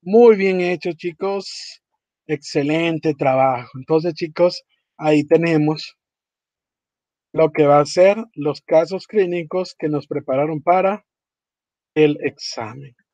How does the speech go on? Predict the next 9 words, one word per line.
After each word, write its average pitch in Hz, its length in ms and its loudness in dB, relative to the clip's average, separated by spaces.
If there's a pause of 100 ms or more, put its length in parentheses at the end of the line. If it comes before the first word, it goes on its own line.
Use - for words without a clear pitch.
(1200)
Buen 165 220 0
trabajo, 170 480 6
chicos. 196 720 -6 (1200)
¿Alguna 147 380 -2
pregunta, 180 760 0
duda, 175 480 2
chiste, 170 480 -6
chambre, 175 480 -2
chisme? 190 520 -6